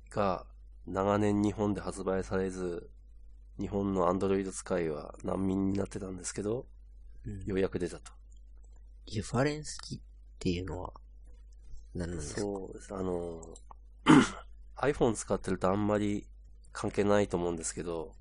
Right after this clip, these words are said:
Speaker 1: Androidって、なんですかね、いろんなメーカーから出ていて、で、
Speaker 2: はい。
Speaker 1: オーエスも割とカスタマイズされてるんですよ。
Speaker 2: うん。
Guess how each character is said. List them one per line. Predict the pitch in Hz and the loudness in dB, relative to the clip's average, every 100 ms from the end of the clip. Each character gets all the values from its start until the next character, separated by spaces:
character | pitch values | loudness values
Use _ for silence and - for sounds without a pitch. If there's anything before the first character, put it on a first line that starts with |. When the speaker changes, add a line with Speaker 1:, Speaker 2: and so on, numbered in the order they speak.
| - - - - - - - - | -18 -18 -18 -18 -18 -20 -18 -14
Speaker 1:
Android | - 113 127 135 147 135 95 | -4 -2 0 2 4 4 2
っ | |
て、 | - - 90 82 76 - - - - - - - - - | -2 -4 -2 -2 -4 -12 -20 -20 -20 -18 -20 -20 -14 -4
な | 107 | -4
ん | |
で | 90 | -4
す | |
か | 82 | -8
ね、 | 80 80 - | -10 -12 -14
い | - | -6
ろ | 117 123 | 0 2
ん | 127 | 4
な | 127 123 | 6 6
メ | 123 127 | 6 4
ー | 123 | 4
カ | 127 120 | 2 2
ー | |
か | - | 2
ら | 117 | 2
出 | 117 | 2
て | 113 113 | 0 0
い | 87 | 0
て、 | - - 101 87 - - - - - - | -2 0 2 2 -6 -16 -16 -18 -18 -12
で、 | 104 95 | -6 -2
Speaker 2:
は | 95 | -2
い。 | 82 80 - | -4 -10 -4
Speaker 1:
オ | 113 123 | 0 4
ー | 139 | 4
エ | |
ス | 139 143 | 4 4
も | 131 98 | 4 6
割 | 117 131 | 4 4
と | 127 | -2
カ | - | -4
ス | - | 0
タ | 147 | 4
マ | 147 | 6
イ | |
ズ | 123 | 6
さ | 95 | 2
れ | 92 | 2
て | 95 | 2
る | 92 | 2
ん | 90 | 0
で | 78 | -4
す | - | -6
よ。 | 80 78 - - - - - - - - | -10 -10 -16 -18 -18 -20 -18 -18 -8 -2
Speaker 2:
う | |
ん。 | 113 107 101 98 98 98 | -2 -2 -6 -10 -12 -14